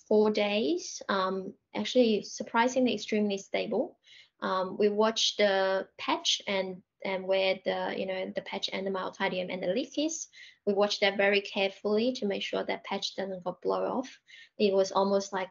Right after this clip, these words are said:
a, a very vigilant measurements of the, you know, the L V filling pressure. So therefore that we don't blow off that patch. Um, and secondary, that as you can see here, a complicated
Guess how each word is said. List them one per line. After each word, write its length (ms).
a, 40
a 380
very 340
vigilant 500
measurements 580
of 260
the, 320
you 60
know, 240
the 260
L 140
V 320
filling 260
pressure. 380
So 200
therefore 400
that 120
we 80
don't 220
blow 200
off 280
that 160
patch. 480
Um, 360
and 260
secondary, 680
that 140
as 160
you 140
can 120
see 280
here, 460
a 220
complicated 800